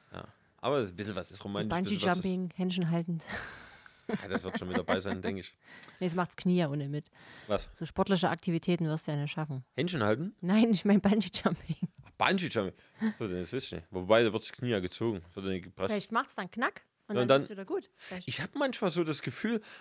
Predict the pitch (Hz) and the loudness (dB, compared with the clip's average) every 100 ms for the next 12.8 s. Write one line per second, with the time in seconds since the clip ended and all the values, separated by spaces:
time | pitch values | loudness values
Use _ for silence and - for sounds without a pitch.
0 | - 131 - - 226 220 196 175 110 190 | -2 -2 2 4 4 4 0 0 0 2
1 | 185 156 180 160 156 _ _ _ 151 165 | 2 4 4 4 0 _ _ _ 0 4
2 | 151 143 131 120 - _ _ _ - 127 | 6 8 6 4 -2 _ _ _ 4 6
3 | - 151 214 143 90 _ _ _ 120 131 | 6 4 4 4 -2 _ _ _ 2 2
4 | 147 220 208 160 117 139 - _ _ - | 4 2 2 2 2 -2 -8 _ _ -2
5 | 220 - _ _ _ 156 160 151 - 349 | -2 -2 _ _ _ 2 2 -2 -2 -2
6 | - 117 - 202 202 240 - 247 226 208 | -2 -6 -6 -6 -4 -4 -4 -6 -4 -4
7 | 202 - - 233 - 202 196 185 170 - | -6 -2 -2 -2 0 2 6 6 4 -2
8 | 262 202 196 190 180 190 175 180 - 190 | -8 -8 -6 -6 -4 -4 -4 -6 -6 -6
9 | 147 147 - 214 214 175 151 131 - - | -2 -2 2 2 4 0 0 -4 -8 -8
10 | 139 139 101 - 92 - 202 202 123 101 | -4 -4 -4 -6 -6 -4 -2 -2 -4 -6
11 | 92 127 220 - _ _ _ - 123 165 | -4 -4 -4 -8 _ _ _ -10 -2 0
12 | 190 190 175 - 151 139 131 - | 0 -4 -6 -2 -2 -2 -4 -6